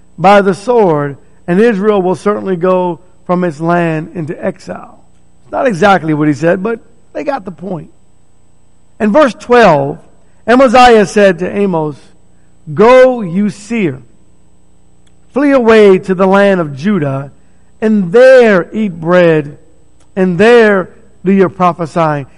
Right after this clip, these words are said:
Basically what he says is, "Why don't you go over there and preach to them, because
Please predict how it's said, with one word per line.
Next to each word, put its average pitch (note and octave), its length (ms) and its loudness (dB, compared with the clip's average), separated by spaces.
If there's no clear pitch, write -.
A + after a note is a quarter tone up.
Basically B3+ 480 -2
what G#3+ 140 2
he G#3 100 0
says F#3 380 2
is, F3 260 0
"Why C4+ 160 -6
don't C4+ 120 -4
you B3+ 120 -2
go A3+ 260 2
over G3 180 -2
there F3+ 220 -2
and D3+ 100 -10
preach E3+ 220 -6
to D#3+ 100 -8
them, C#3+ 320 -6
because C#3 400 -10